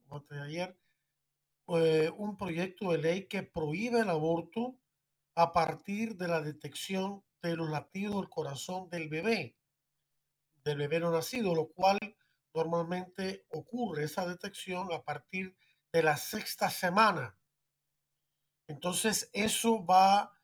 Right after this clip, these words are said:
si, si es aprobada por fin esa ley, eso va a salvar a muchos niños por nacer. Por supuesto, esta ley es imperfecta.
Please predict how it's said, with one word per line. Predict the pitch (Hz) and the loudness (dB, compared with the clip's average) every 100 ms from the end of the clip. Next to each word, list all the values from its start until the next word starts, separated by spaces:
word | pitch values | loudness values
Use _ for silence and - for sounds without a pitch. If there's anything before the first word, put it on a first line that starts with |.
| _ _ | _ _
si, | - - 170 156 156 156 - | -12 -10 -8 -8 -8 -10 -10
si | - 160 | -8 -4
es | 165 196 - | -2 -2 0
aprobada | 226 - 180 175 190 202 160 | 0 0 0 4 6 4 0
por | 165 | -8
fin | - 202 190 | -10 -8 -6
esa | 196 - | -4 -2
ley, | 202 170 175 202 - _ _ _ _ _ | 0 -2 -2 -6 -12 _ _ _ _ _
eso | 180 185 196 175 | -6 -4 -2 0
va | 170 185 196 | 6 8 8
a | 196 156 | 4 -6
salvar | - 151 151 185 | -10 -6 2 2
a | 170 | 2
muchos | 170 220 - 165 | -4 -12 -10 -12
niños | 156 185 196 | -10 -8 -8
por | - 156 | -8 -10
nacer. | 151 - 214 131 _ _ _ - | -10 -6 -4 -6 _ _ _ 0
Por | 185 175 | 2 2
supuesto, | - 151 233 254 247 175 | 0 -6 2 2 0 -8
esta | 180 208 180 | -6 -4 -4
ley | 185 190 | -2 -4
es | 180 156 | -4 -6
imperfecta. | 202 175 151 - - 220 214 _ _ | -10 -10 -12 -12 -6 -6 -6 _ _